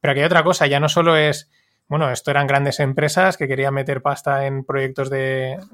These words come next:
de sociales de Gómez Pombo, es que, mm, llega un momento en que dices, bueno, ya lo hemos probado, pero pues ahora directamente esto es una web que está abierta, por así decirlo, y cualquier persona puede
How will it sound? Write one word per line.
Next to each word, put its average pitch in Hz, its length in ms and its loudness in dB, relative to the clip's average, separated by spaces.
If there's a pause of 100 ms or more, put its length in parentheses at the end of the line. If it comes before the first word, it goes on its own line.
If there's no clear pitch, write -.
(140)
de 139 400 -8
sociales 151 560 -2
de 139 180 -2
Gómez 143 260 -4
Pombo, 147 440 -2 (640)
es 147 140 -10
que, 156 320 0 (160)
mm, 147 440 -6
llega 147 160 0
un 151 80 2
momento 156 180 2
en 170 60 2
que 165 80 0
dices, 135 180 -4
bueno, 156 200 2
ya 139 120 0
lo 151 60 2
hemos 151 160 0
probado, 160 280 4
pero 127 180 -2
pues 123 160 -6
ahora 135 120 0
directamente 147 680 0
esto 160 340 0
es 160 160 -2
una 151 140 4
web 170 260 4
que - 80 -4
está 160 180 0
abierta, 156 380 2
por 143 140 0
así 147 160 -2
decirlo, 175 440 0
y 135 360 -6
cualquier 127 340 -6
persona 147 360 0
puede 151 480 2